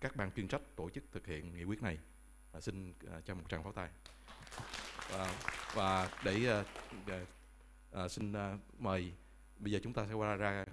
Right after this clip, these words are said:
à, ra cái, cái, tức là thành, cái phần kế tiếp là xin, à, ra mắt ban chấp hành mới, à, của, à, Liên chi hội.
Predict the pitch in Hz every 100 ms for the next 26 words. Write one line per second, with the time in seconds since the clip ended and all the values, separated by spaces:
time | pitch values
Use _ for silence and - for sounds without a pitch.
0 | - 101 95 92 98 92 120 104 98 131
1 | 120 98 95 92 - - - - 120 104
2 | 98 90 - 127 123 151 - 90 104 101
3 | 95 101 113 - - - - - 101 98
4 | - 120 92 87 85 - 107 110 165 -
5 | - - - - - 85 82 92 95 120
6 | 101 92 - 107 104 104 78